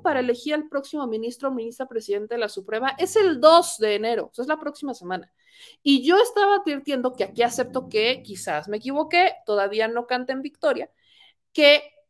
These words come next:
tenían que resolver esta semana y que a mí se me hacía un poco complicado que fueran realmente a resolver esta semana,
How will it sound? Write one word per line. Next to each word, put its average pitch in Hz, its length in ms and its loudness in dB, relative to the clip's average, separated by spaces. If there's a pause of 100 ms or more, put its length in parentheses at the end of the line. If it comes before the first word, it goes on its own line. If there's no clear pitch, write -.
(480)
tenían 339 520 4
que 415 100 4
resolver 277 460 2
esta 294 180 -4
semana 220 580 -4 (760)
y 233 140 -8
que 226 100 0
a 220 60 2
mí 247 140 -4
se 302 100 -4
me 277 100 -4
hacía 254 180 -4
un 247 100 -6
poco 254 160 -6
complicado 226 600 -4
que 196 100 -8
fueran 233 300 -4
realmente 233 460 -2
a 226 40 0
resolver 202 360 -6
esta 208 160 -8
semana, 220 380 -4